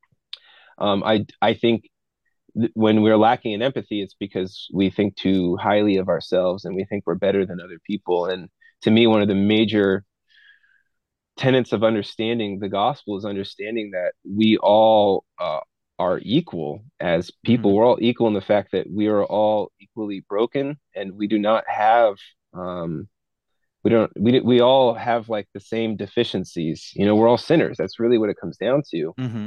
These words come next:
Speaker 1: And to recognize your brokenness and your need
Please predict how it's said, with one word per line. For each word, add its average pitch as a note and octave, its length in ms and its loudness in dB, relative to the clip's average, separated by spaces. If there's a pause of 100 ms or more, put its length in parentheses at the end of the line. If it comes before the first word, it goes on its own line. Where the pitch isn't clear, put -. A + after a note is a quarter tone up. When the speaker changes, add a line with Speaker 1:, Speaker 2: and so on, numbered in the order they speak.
(120)
Speaker 1:
And A2 260 0 (240)
to G2 100 0
recognize G2 1040 0 (340)
your G#2+ 140 0
brokenness G#2+ 560 0
and F#2+ 120 -4
your F2+ 120 -4
need G#2 500 -2